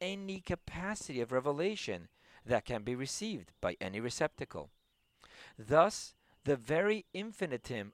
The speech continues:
of the above above within the infinite light creates concealment rather than revelation.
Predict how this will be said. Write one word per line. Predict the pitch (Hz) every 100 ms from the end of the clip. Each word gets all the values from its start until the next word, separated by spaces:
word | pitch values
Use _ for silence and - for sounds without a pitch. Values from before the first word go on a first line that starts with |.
| -
of | 127
the | 120 123
above | 110 - 165 185
above | 143 101 156 170 127 113
within | 123 123 - - 170 202
the | 160 139
infinite | 156 165 151 123 -
light | 120 131 180 240 _ _ _ _
creates | - 151 156 151 160 -
concealment | 185 180 - 233 277 226 90 90 _ _
rather | 80 95 95 95 123 151 -
than | 180
revelation. | 104 85 123 147 185 -